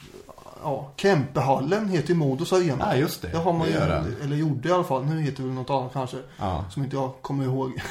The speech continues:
Speaker 1: <laughs> Men jag, det har man ju aldrig riktigt, eh, om man inte tänker på det. Så,
Speaker 2: Nej.
Speaker 1: men om man gör det. Då förstår man ju varför.
Speaker 2: Mm.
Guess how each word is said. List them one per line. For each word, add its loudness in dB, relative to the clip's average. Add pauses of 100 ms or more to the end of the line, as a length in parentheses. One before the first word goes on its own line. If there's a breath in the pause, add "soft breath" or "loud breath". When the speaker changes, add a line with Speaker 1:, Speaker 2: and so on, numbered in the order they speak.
Speaker 1:
<laughs> -4
Men 2
jag, 0 (300)
det -4
har 0
man 4
ju 6
aldrig 6
riktigt, -2
eh, 4 (320)
om -4
man 2
inte -2
tänker 0
på -4 (100)
det. -14
Så, 2
Speaker 2:
Nej. 2 (160)
Speaker 1:
men -4
om -2
man 0
gör -2
det. -6 (480)
Då -4
förstår -2
man -2
ju -2
varför. -2 (200)
Speaker 2:
Mm. 0